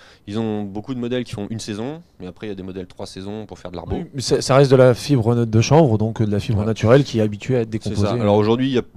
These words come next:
Speaker 1: ils rajoutent d'autres fibres. Alors, ils travaillent avec du lin, ils travaillent en fait avec tous les résidus de fibres qu'on peut trouver dans le, dans l'industrie, quoi. Euh, donc il n'y a pas de dépose.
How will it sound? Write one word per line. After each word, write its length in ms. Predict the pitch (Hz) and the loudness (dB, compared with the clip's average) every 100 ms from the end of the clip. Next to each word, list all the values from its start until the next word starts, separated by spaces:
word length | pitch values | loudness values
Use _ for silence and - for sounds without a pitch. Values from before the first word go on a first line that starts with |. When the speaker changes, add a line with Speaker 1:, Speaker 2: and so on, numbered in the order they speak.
| - 117 | -10 -6
Speaker 1:
ils 240 | 107 101 | -4 -2
rajoutent 300 | 104 113 127 | -2 -2 -2
d'autres 180 | 131 - | -2 -4
fibres. 240 | 123 135 | -4 -4
Alors, 140 | 104 104 | -2 -4
ils 160 | 104 | -8
travaillent 240 | - 101 98 | -8 -8 -8
avec 100 | 87 | -8
du 120 | 90 | -8
lin, 340 | 92 104 117 | -6 -4 -6
ils 80 | 113 | -8
travaillent 300 | - 101 107 | -6 -4 -4
en 40 | |
fait 220 | 98 117 110 | -6 -8 -10
avec 100 | 101 | -12
tous 140 | 120 | -12
les 60 | 110 | -10
résidus 260 | 107 107 | -10 -10
de 40 | - | -10
fibres 280 | 135 113 | -6 -6
qu'on 120 | 98 98 | -6 -6
peut 120 | 101 | -6
trouver 360 | - 104 110 | -2 2 4
dans 140 | 107 90 | 4 2
le, 420 | 87 80 76 82 - - - - - - | 0 -2 -4 -6 -12 -14 -18 -20 -20 -4
dans 100 | 90 | -2
l'industrie, 380 | 87 82 - 143 | -2 -6 -8 -10
quoi. 80 | - - - - - - - - - | -10 -20 -20 -20 -18 -18 -18 -6 4
Euh, 680 | 107 107 104 101 101 98 95 | 6 8 8 6 6 6 6
donc 200 | 117 147 | 4 6
il 20 | |
n'y 40 | |
a 20 | |
pas 120 | 135 120 | 4 6
de 60 | |
dépose. 440 | 113 123 160 196 | 4 8 8 8